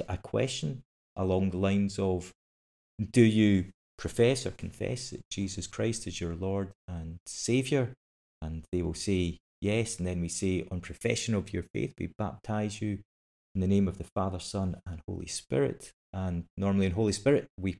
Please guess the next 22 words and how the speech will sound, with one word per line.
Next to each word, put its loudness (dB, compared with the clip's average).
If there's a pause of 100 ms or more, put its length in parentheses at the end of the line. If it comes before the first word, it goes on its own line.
put -2
them -4
under 0
the -2
water 2
and -6
bring 2
them 6
back 0
up. 2 (760)
You 6
don't 8
need 6
to 6
hold 8
your 8
breath. 4 (100)
You're 0
not 6
under 4
that 0
long. -2